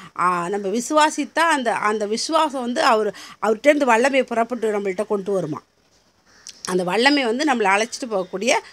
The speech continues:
ஒரு வாய்ப்பு இருக்கு. ஏன்னா நான், ஆ, அப்படியாக போயிருக்காங்க. அப்படியாக சொ-, நான் சில புத்தகங்களை நான் படிச்சிருக்கேன். அந்த மாதிரி சாட்சிகளை நான் படிச்சிருக்கேன். அந்த மாதிரி, ஆ, அவ-, அந்த மாதிரி இருக்கும்போது அவங்க தன்னை அறியாம மறைஞ்சு போறத ச-,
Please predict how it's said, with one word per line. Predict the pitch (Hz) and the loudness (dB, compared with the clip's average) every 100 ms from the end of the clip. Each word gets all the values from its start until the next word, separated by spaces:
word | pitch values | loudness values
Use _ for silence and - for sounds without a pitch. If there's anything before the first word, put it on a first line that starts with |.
| _ | _
ஒரு | - 214 | -6 0
வாய்ப்பு | 190 208 226 202 | 4 4 2 -4
இருக்கு. | 151 147 | -10 -6
ஏன்னா | 165 247 | -2 0
நான், | 302 226 180 - 196 - | 0 0 -2 -10 -10 0
ஆ, | 185 180 190 | 2 2 0
அப்படியாக | 240 285 294 - | 4 4 4 -2
போயிருக்காங்க. | 254 294 285 226 165 123 - _ _ _ - | -2 0 -2 -2 -4 -8 -16 _ _ _ -12
அப்படியாக | 185 208 240 233 | -4 0 0 0
சொ-, | 220 202 185 - - - | -2 0 0 -4 -18 -12
நான் | 202 196 180 175 | -6 -4 -4 -6
சில | 175 233 208 | -6 -4 -4
புத்தகங்களை | 214 - 285 277 254 | -4 0 2 4 4
நான் | 262 226 - | 4 0 -2
படிச்சிருக்கேன். | 190 226 277 214 147 | -4 -2 -2 -4 -6
அந்த | 143 | -6
மாதிரி | 156 165 - - - - | -6 -6 -10 -18 -20 -4
சாட்சிகளை | 220 226 247 - 240 185 | 4 4 4 -2 -2 -2
நான் | 170 | -4
படிச்சிருக்கேன். | 160 170 - 185 156 | -8 -10 -8 -10 -8
அந்த | 151 | -8
மாதிரி, | 170 196 208 180 170 - - 170 | 0 0 2 -2 -4 -12 -18 -12
ஆ, | 160 156 - - 170 | -10 -10 -12 -12 -10
அவ-, | 165 156 135 - | -10 -10 -14 -14
அந்த | - 190 | -12 -6
மாதிரி | 190 220 262 | 2 4 4
இருக்கும்போது | 233 - 262 | -2 -4 0
அவங்க | 294 254 202 | 2 0 -2
தன்னை | 208 214 | -2 0
அறியாம | 202 247 277 262 | 2 6 6 4
மறைஞ்சு | 220 226 294 285 247 | 0 2 0 0 -2
போறத | 208 185 175 165 - - - 190 175 | -4 -4 -4 -4 -6 -16 -18 -14 -4
ச-, | 185 | -2